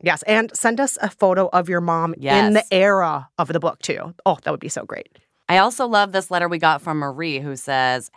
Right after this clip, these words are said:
Speaker 2: "Hey guys, I just learned that Phyllis Diller was a P T A mom at my daughter's elementary school,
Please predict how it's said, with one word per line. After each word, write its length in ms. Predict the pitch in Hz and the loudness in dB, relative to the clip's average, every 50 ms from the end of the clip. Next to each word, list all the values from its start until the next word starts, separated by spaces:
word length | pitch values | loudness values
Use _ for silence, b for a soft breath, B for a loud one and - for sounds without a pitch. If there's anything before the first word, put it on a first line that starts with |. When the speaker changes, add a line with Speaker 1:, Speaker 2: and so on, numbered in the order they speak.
| _ - | _ -4
Speaker 2:
"Hey 160 | 311 311 269 | -4 -2 4
guys, 360 | 220 185 170 170 175 180 - - _ - | 4 4 6 4 2 -2 -6 -12 _ 2
I 220 | 170 180 226 359 | 4 4 4 2
just 320 | 311 - 415 403 - - 208 | -2 -6 -8 -8 -8 -10 -8
learned 280 | 185 175 180 196 208 196 | -4 -2 -2 -2 0 0
that 180 | 170 - - | -2 -2 -2
Phyllis 300 | 156 156 175 196 202 - | -4 -2 -2 -4 -4 -4
Diller 280 | - 151 147 165 185 190 | -4 -4 -2 0 -2 -2
was 180 | 190 190 165 | -2 -2 -4
a 60 | 185 170 | -4 -6
P 240 | 165 - 196 208 | -6 -6 -8 -8
T 160 | 202 - 214 170 | -6 -4 -4 -2
A 160 | 151 151 160 | 0 0 0
mom 300 | 190 190 196 202 214 - | 2 2 0 0 0 -2
at 100 | 190 190 | -6 -4
my 140 | 180 190 185 | -2 -2 -2
daughter's 480 | 170 156 151 156 170 175 175 175 - - | 2 4 4 4 4 2 0 -4 -4 -4
elementary 600 | 151 156 151 139 131 135 147 151 - 131 107 95 | -6 -4 -4 -4 -4 -4 -6 -6 -8 -12 -14 -14
school, 480 | - - - 120 117 92 - - - | -14 -18 -14 -12 -10 -8 -8 -10 -12